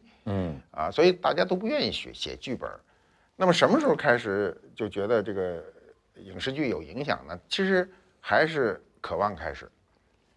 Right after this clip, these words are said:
Speaker 2: 渴望当时是那个执笔的叫李小明，啊，他五十多集啊，那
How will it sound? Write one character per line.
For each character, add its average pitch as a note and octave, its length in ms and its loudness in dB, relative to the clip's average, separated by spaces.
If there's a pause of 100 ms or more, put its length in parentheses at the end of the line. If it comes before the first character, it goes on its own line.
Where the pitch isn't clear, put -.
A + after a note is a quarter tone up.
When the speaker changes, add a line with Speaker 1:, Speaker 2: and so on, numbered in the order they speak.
(100)
Speaker 2:
渴 C#3+ 140 6
望 A#3 180 8
当 G3 180 6
时 F#3 160 4
是 B2+ 300 -2 (340)
那 D#3+ 120 -4
个 C#3+ 80 2
执 D3 200 -2
笔 C#3 240 -4
的 F#2 160 -6
叫 A#2 180 6
李 G2+ 300 -2
小 - 320 -2
明， C#2 140 -20 (460)
啊， - 100 -20 (320)
他 D3 400 2
五 A2+ 160 -10
十 A#2+ 100 -4
多 E3+ 140 6
集 F2+ 240 -4
啊， D#2 140 -6
那 G#2+ 120 -8